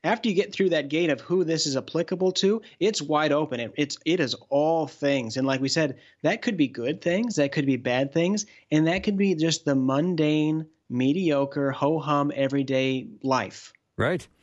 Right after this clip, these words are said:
Speaker 2: All right, I know the difference between cats and dogs, but what's the difference between Kings and Chronicles?
Speaker 1: That's a good question. If, if you are say, reading through a Bible in a year plan or something along those lines,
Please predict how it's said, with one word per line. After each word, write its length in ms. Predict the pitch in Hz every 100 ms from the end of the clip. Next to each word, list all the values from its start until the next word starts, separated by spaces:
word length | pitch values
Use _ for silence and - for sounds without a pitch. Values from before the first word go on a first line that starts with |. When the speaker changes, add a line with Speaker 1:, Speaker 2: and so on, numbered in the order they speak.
| - - - _ _
Speaker 2:
All 60 | 151
right, 140 | 180 147
I 40 |
know 140 | 170
the 100 | 180
difference 360 | 156 190 190 165
between 320 | 127 165 147
cats 260 | - 175 143
and 100 | 131
dogs, 400 | 151 143 139 104
but 180 | 117 123
what's 200 | 156 -
the 60 |
difference 340 | 135 143 143 123
between 380 | 113 135 117
Kings 340 | - 143 147 123
and 140 | 113
Chronicles? 540 | - 131 110 - - - _ _ _ _ _ _ _ _ _ _ _ _
Speaker 1:
That's 200 | 320 392
a 40 | 262
good 140 | 208
question. 460 | - 226 - 160 147
If, 240 | 147 -
if 180 | 170 156
you 300 | 165 269 285
are 320 | 190 160 143 - _ _ -
say, 280 | - 170 156
reading 480 | 139 151 165 175
through 240 | 156 160 151
a 60 |
Bible 420 | 127 131 135 147 151
in 80 |
a 20 | 147
year 220 | 143 143
plan 400 | - 147 147 143
or 80 | 127
something 400 | - 147 143 151
along 300 | 143 139 139
those 200 | 143 135
lines, 440 | 131 131 135 135